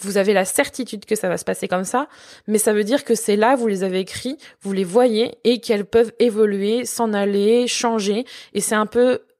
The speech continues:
l'idée aussi de cet épisode, c'est de vous dire que vous avez le droit d'avoir des envies,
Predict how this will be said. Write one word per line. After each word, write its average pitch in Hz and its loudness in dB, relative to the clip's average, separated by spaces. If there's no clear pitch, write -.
l'idée 220 0
aussi 214 0
de - -10
cet 208 -6
épisode, 214 0
c'est 208 -2
de 175 -10
vous 175 -10
dire 208 0
que - 0
vous 208 0
avez 190 -2
le 190 -6
droit 240 2
d'avoir 190 0
des 185 -2
envies, 247 0